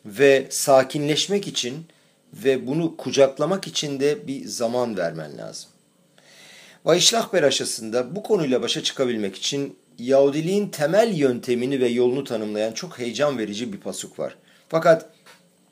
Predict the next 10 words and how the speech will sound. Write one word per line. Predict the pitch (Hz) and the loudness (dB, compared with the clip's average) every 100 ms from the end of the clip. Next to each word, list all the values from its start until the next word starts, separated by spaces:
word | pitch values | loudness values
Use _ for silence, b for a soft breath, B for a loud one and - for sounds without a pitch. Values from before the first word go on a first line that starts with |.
| - - 147 | -10 -8 -8
bu | 190 | -2
pasuğa | 202 175 151 | 0 4 4
geçmeden | 147 160 123 107 98 | 4 0 0 0 0
evvel | 92 120 120 | 2 0 0
gelin | 147 135 139 b b b - | -2 -4 -6 b b b -10
hikayemizdeki | 131 143 131 131 123 113 131 151 | 2 6 6 4 0 -2 -2 0
o | 127 | 2
anı | 113 113 113 | 2 0 -4
bir | |
hatırlayalım. | 98 92 117 82 82 | -6 -10 -8 -6 -8